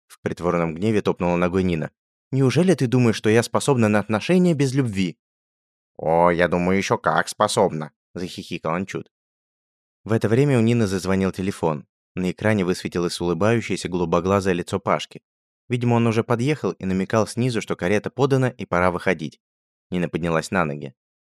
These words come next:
«Так, мне уже пора. Но если у тебя есть действительно важные новости, давай обсудим их вечером, как я вернусь». «Новости действительно важные. Касаются князя Бая и его собак.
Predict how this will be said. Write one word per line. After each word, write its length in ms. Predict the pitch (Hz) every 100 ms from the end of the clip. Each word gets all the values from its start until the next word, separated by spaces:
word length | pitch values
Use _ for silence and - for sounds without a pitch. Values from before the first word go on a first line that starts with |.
| _ _ _ _ _ -
«Так, 220 | 110 -
мне 160 | 151
уже 180 | 160 139
пора. 380 | 123 117 87 73 _ _ -
Но 80 | 110
если 180 | 113 110
у 40 |
тебя 200 | 107 107
есть 100 | 101
действительно 480 | 113 - 98 90 87
важные 280 | 95 98 113
новости, 440 | 160 123 - 78 _
давай 240 | 107 143 160
обсудим 360 | - 143 120
их 120 | 120 120
вечером, 320 | 98 87 82
как 160 | 95
я 80 | 98
вернусь». 440 | 98 104 87 - - _ _ _ _ _ _ _ -
«Новости 460 | 82 87 87 -
действительно 580 | 82 85 90 87 92 87
важные. 460 | 85 82 76 71 - _ _
Касаются 480 | 95 - 101 90 90
князя 320 | 92 87 85
Бая 320 | 92 101 85
и 60 | 85
его 160 | 82
собак. 440 | - 98 92 76